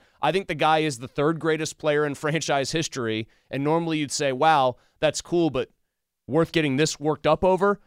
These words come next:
Yeah, it is when the other two guys who are the two greatest in franchise history are numbers, what, one through five, depending on how you wanna look at it in N H L history. This guy is a literal top ten to twelve player all time.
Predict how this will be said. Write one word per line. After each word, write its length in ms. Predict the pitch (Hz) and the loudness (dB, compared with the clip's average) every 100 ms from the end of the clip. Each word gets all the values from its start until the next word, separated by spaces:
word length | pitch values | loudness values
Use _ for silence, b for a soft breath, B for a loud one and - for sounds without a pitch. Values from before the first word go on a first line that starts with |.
| _ _ - | _ _ 0
Yeah, 240 | 175 214 | 4 6
it 80 | 185 | 6
is 220 | 208 190 | 4 2
when 160 | 156 170 | 0 -2
the 120 | 165 | 0
other 200 | 170 196 | 0 0
two 220 | - 185 | -2 -6
guys 360 | 160 156 156 143 | 0 2 2 0
who 100 | 151 | -4
are 40 | |
the 80 | 139 | -4
two 220 | 123 175 | -4 -6
greatest 420 | 139 147 180 175 170 | -2 0 0 -2 -6
in 100 | 135 | -6
franchise 460 | 147 135 143 131 | -6 -4 -4 -4
history 380 | 156 - 147 143 | -6 -6 -6 -4
are 180 | 135 143 | -2 0
numbers, 600 | 151 151 147 143 143 113 | 0 0 2 0 -2 -2
what, 320 | 135 113 - | 0 0 -2
one 300 | 113 147 165 | -2 0 0
through 260 | 170 160 156 | -2 -2 -2
five, 400 | - 139 151 143 | 2 4 4 2
depending 340 | 139 143 147 | -4 -2 -2
on 120 | 147 | -2
how 80 | 143 | 0
you 160 | 147 143 | 0 0
wanna 180 | 143 135 | -2 0
look 220 | 139 151 | 0 0
at 120 | 147 | 0
it 120 | 143 | 0
in 120 | 127 | -2
N 140 | 127 139 | -2 -2
H 180 | 135 139 | -4 -2
L 180 | 135 | 0
history. 520 | 156 160 - 185 196 - _ _ _ - | 0 -2 -2 0 0 -4 _ _ _ -4
This 160 | 165 | 0
guy 160 | 220 202 | 2 2
is 160 | 185 | 2
a 80 | 185 | 0
literal 480 | 156 143 185 196 175 | -2 0 2 2 0
top 380 | - 175 175 - | -4 -2 -2 -2
ten 220 | 165 180 | -6 -4
to 80 | 175 | -6
twelve 360 | - 165 156 - | -6 -4 -4 -6
player 320 | 156 147 131 - | -4 -2 -2 -4
all 240 | 135 135 131 | 0 0 0
time. 560 | 131 131 120 107 101 | -2 0 0 -2 -6